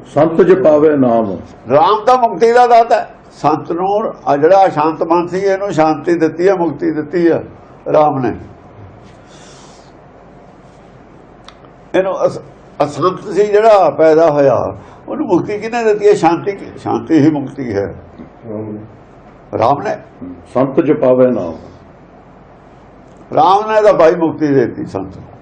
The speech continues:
Speaker 2: ਦਾਤਾ ਮੁਕਤ ਕਾ। ਹੁਣ ਸੰਤ ਜਪਾਵੇ ਨਾਮ। ਜਿਹੜਾ ਸੰਤ ਹੋਇਆ ਨਾ, ਹੁਣ ਨਾਮ ਜਪਾ ਸਕਦਾ, ਉਦੋਂ ਪਹਿਲਾਂ ਨਾਮ ਜਪਾ ਹੀ ਨਹੀਂ ਸਕਦਾ।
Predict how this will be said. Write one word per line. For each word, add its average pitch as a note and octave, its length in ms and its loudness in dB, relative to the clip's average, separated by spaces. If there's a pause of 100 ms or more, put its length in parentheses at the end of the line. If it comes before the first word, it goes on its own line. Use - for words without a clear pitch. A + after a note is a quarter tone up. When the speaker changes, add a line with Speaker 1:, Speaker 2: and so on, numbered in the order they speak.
(260)
Speaker 2:
ਦਾਤਾ C#3+ 320 2
ਮੁਕਤ C3+ 320 -6
ਕਾ। - 140 -18 (460)
ਹੁਣ G#3 220 2
ਸੰਤ F3+ 440 -2
ਜਪਾਵੇ G#3 680 4
ਨਾਮ। F3+ 720 2 (1200)
ਜਿਹੜਾ G3+ 280 2
ਸੰਤ E3 420 0
ਹੋਇਆ G3+ 340 6
ਨਾ, C3 100 0 (760)
ਹੁਣ G3+ 220 2
ਨਾਮ G3 340 4
ਜਪਾ D3+ 340 2
ਸਕਦਾ, D3 400 2
ਉਦੋਂ F3+ 320 0
ਪਹਿਲਾਂ F3+ 340 2
ਨਾਮ D#3 240 2
ਜਪਾ C#3 280 2
ਹੀ B2+ 60 0
ਨਹੀਂ A2 140 -8
ਸਕਦਾ। F#2+ 260 -12